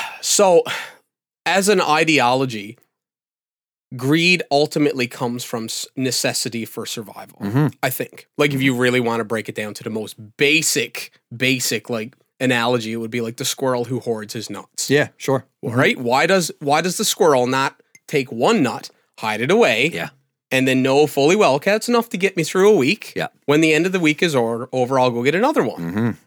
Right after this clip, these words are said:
Speaker 1: No, he'll go and he'll hoard, like, five hundred thousand nuts
Speaker 2: <laughs> Right.
Speaker 1: all over the place and forget half of 'em so that he got enough to make it through the winter.
Speaker 2: Exactly, yeah.
Speaker 1: Why is that? Why is that mindset present in,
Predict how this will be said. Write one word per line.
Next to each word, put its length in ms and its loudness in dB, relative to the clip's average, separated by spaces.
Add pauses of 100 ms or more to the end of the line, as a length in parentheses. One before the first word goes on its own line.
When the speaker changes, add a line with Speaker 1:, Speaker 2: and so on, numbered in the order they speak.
Speaker 1:
No, 220 0
he'll 180 2
go 220 0
and 100 0
he'll 220 -4
hoard, 380 -2
like, 240 -12 (280)
five 280 -2
hundred 280 -6
thousand 380 -6
nuts 380 -6
Speaker 2:
<laughs> 0 -
Right. 160 4
Speaker 1:
all 120 2
over 140 2
the 80 -6
place 240 -2
and 100 -2
forget 240 0
half 240 -2
of 100 -10
'em 140 -8
so 140 -2
that 140 2
he 60 2
got 140 0
enough 200 0
to 80 -10
make 160 -6
it 60 -18
through 120 -6
the 60 -6
winter. 220 -2
Speaker 2:
Exactly, 440 -6
yeah. 100 -12 (520)
Speaker 1:
Why 400 0
is 260 0
that? 360 -4 (560)
Why 260 4
is 100 2
that 220 0
mindset 640 2 (220)
present 420 0
in, 380 -4